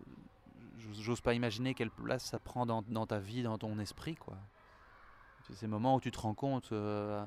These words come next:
à, à quel point t'es préservé, en fait, de tout ça. J'ai pu faire une expérience extrêmement réduite de ce que c'est que de ne pas être à la place du dominant. L'autre chose, c'est de se dire, euh,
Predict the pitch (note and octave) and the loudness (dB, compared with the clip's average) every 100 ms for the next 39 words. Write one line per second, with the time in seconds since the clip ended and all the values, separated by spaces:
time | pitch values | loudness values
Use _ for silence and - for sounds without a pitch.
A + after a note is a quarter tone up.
0 | - - A2+ - A2 B2 A#2+ A2+ - A2 | -6 -6 -6 -2 -2 2 2 2 0 2
1 | A2 G2+ A2 A#2+ G#2+ - - G#2 - A2 | 4 2 0 0 -2 -12 -14 -12 -8 -10
2 | - - - A2 G2+ G#2+ - A2+ - - | -10 -14 -12 -10 -10 -10 -8 -8 -8 -18
3 | - - - - - - - - - - | -20 -20 -20 -20 -20 -20 -20 -20 -20 -20
4 | - A#2+ C#3 C3 C3 A#2 - - A#2 A#2+ | -4 -4 -4 -6 -6 -6 -10 -8 -8 -8
5 | - A2+ A#2+ - - - - C#3 B2+ A2+ | -6 -6 -6 -4 -4 -4 -2 0 2 0
6 | A2 A2+ C3+ - - - - - C3+ A2+ | -2 -4 -10 -12 -20 -20 -20 -18 -10 -10
7 | - B2 - C3 A2+ A2 A2 B2+ A#2+ A#2 | -6 -6 -4 -6 -4 -6 -6 -2 2 2
8 | A2+ - - - - - - - - - | -2 -8 -18 -20 -20 -20 -20 -20 -20 -20
9 | - - - - - - E3 - - B2 | -20 -20 -20 -20 -20 -20 -20 -16 -8 -6
10 | G#2 A2+ G2+ A2+ G#2 G#2+ G#2 F#2 G#2 - | -4 -4 -4 -4 -4 -4 -4 -6 -10 -20
11 | - - - - - - - - - - | -20 -20 -20 -20 -20 -20 -20 -20 -20 -20
12 | - - - - - - - - G#2+ - | -20 -20 -20 -20 -20 -20 -20 -4 -4 0
13 | D3+ - A2 G#2 A#2 A2+ C#3+ B2+ A2+ G#2 | -2 0 -4 -2 -4 0 0 2 2 2